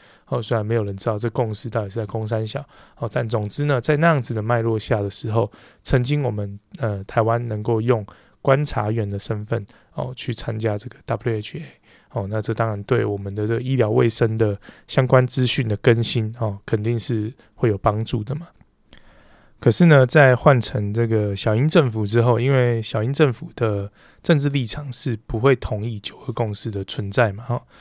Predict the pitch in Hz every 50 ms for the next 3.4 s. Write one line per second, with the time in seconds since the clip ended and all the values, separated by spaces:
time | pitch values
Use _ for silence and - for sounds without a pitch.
0 | - - - _ _ - - 117 113 110 104 101 98 101 - - 123 110 - -
1 | 123 117 110 101 92 101 104 101 95 95 - - - 110 104 101 139 147 127 113
2 | 135 123 - - 131 113 104 101 101 98 101 110 - - 123 117 - 113 110 104
3 | 104 101 - - 107 104 107